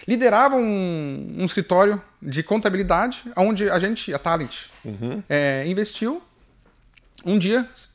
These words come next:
Speaker 1: já, vou contar essa história. Janeiro de dois mil e vinte e três, agora.
Speaker 2: Uhum.
Speaker 1: O Ricardo chegou pra ele e falou, "Fica mais um mês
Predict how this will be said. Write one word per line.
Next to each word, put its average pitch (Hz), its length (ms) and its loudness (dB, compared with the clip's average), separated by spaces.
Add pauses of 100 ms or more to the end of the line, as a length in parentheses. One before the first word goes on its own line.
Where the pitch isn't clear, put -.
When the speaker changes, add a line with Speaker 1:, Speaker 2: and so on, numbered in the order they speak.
Speaker 1:
já, 147 180 2
vou 165 180 -4
contar 196 180 0
essa 190 120 0
história. 120 280 -6
Janeiro 240 560 2 (560)
de 151 180 -6
dois 185 140 -2
mil 196 80 0
e 214 40 -2
vinte 214 40 -6
e - 60 -10
três, 165 120 2
agora. 160 360 2 (200)
Speaker 2:
Uhum. 101 80 -16
Speaker 1:
O 92 40 -18
Ricardo 190 200 4
chegou 202 200 4
pra 196 120 2
ele 208 100 4
e - 40 -6
falou, 196 240 0 (300)
"Fica 233 320 -2
mais 208 180 2
um - 20 -2
mês 185 500 -6